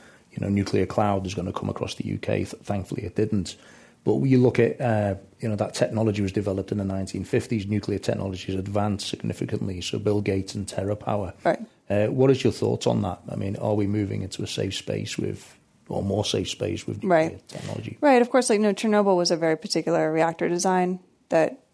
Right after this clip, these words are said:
Speaker 2: is not in use, and it was not in use in the United States. Um, and,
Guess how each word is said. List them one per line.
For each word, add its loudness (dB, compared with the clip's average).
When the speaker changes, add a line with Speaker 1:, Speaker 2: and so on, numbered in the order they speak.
Speaker 2:
is -8
not 0
in -2
use, 2
and -2
it -2
was -2
not 2
in -2
use -4
in -2
the -2
United -2
States. 4
Um, 2
and, 6